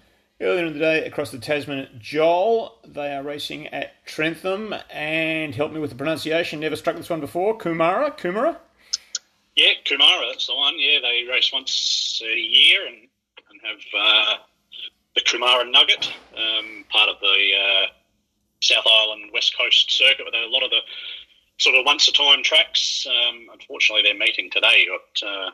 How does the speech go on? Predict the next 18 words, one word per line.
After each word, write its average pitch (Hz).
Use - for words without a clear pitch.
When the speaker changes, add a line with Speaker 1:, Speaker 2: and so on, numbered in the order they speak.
Speaker 2:
wiped 101
out 101
after 98
one 101
race 107
with 95
a 95
horse 107
slipping, -
uh, 104
at -
Reefton. -
So 127
disappointment -
for 120
them, -
but 123
hopefully 120